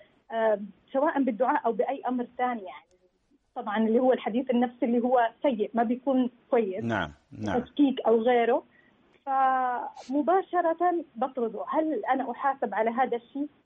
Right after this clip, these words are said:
Speaker 1: حاول
Speaker 2: نعم.
Speaker 1: جاهدة جدًا إني ما أفكر فيه. آخر سؤال، نصيحة، آه، زوجة أخويا هي حديثة الإسلام، وأحيانًا تقول إنه هي كانت بلا دين، إنه مش مقتنعة، وإنه هي يعني أسلمت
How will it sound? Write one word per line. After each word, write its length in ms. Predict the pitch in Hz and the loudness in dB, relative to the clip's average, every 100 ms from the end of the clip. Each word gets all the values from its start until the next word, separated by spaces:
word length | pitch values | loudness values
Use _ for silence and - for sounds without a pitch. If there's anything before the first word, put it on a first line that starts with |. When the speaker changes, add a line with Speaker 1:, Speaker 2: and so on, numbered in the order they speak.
| _ | _
Speaker 1:
حاول 300 | - 294 269 | -6 0 2
Speaker 2:
نعم. 100 | 262 | 0
Speaker 1:
جاهدة 380 | 220 277 240 233 | -2 -2 -2 -2
جدًا 360 | 247 233 262 | -2 -2 -2
إني 120 | 247 233 | 0 -2
ما 140 | 240 | -2
أفكر 460 | 214 - - - 202 | -4 -6 -8 -8 -10
فيه. 160 | - 339 - _ - _ _ - | -4 -4 -4 _ -20 _ _ -6
آخر 300 | 349 349 311 | -2 -2 -2
سؤال، 420 | 277 - 285 302 262 | -4 0 2 2 0
نصيحة، 680 | 262 285 302 - 302 311 - | -4 -2 -2 0 -2 0 -2
آه، 320 | 233 214 208 | 0 0 0
زوجة 300 | 196 247 254 262 | 0 0 -2 -4
أخويا 300 | - - 254 | -6 0 2
هي 480 | 214 240 233 226 226 - - | 2 2 2 4 2 0 -10
حديثة 460 | - 208 285 302 269 | -4 0 2 0 0
الإسلام، 560 | 262 233 - 214 208 254 _ _ _ | 0 -2 -4 0 0 -2 _ _ _
وأحيانًا 600 | 208 - 254 269 262 240 | -4 2 4 4 2 0
تقول 320 | 233 - 262 | -2 -4 -2
إنه 440 | 240 233 226 214 202 | -2 -2 -2 -4 -6
هي 320 | - 247 208 202 _ _ - | -2 2 2 0 _ _ -4
كانت 260 | 226 214 208 | -2 -2 -4
بلا 340 | 202 247 254 202 | -2 2 4 2
دين، 320 | 196 214 320 - _ _ _ _ | 0 -2 -4 -6 _ _ _ _
إنه 260 | 233 226 226 | -4 0 2
مش 280 | 226 285 285 | 4 4 0
مقتنعة، 540 | 294 - 220 208 269 - | -2 0 0 0 -2 0
وإنه 280 | 220 220 | 2 2
هي 140 | 226 226 | 2 4
يعني 440 | 202 190 202 202 233 | 4 2 -2 -4 -6
أسلمت 420 | 233 247 226 | -2 0 2